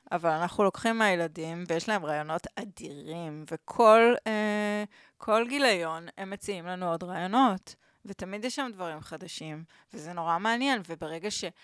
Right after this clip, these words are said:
אה, בוחרים ברעיון, אנחנו באמת הופכים בו מכל כיוון אפשרי, ולעשות גם איזה מין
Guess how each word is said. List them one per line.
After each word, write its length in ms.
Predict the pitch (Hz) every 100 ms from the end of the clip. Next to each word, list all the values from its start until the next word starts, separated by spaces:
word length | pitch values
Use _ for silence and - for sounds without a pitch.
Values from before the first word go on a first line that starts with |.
| - - _ -
אה, 160 | 185 180
בוחרים 520 | 180 - 180 190 220
ברעיון, 500 | 240 220 190 175 160
אנחנו 240 | 170 175 175
באמת 320 | 165 185 220
הופכים 540 | 262 - - 214 226
בו 120 | 240 233
מכל 680 | 185 _ - - 214 208 214 - -
כיוון 480 | 202 180 190 202 -
אפשרי, 480 | - 180 160 180 165 160 - - - -
ולעשות 380 | 180 208 220
גם 200 | 233 254
איזה 200 | 220 175
מין 200 | 170 170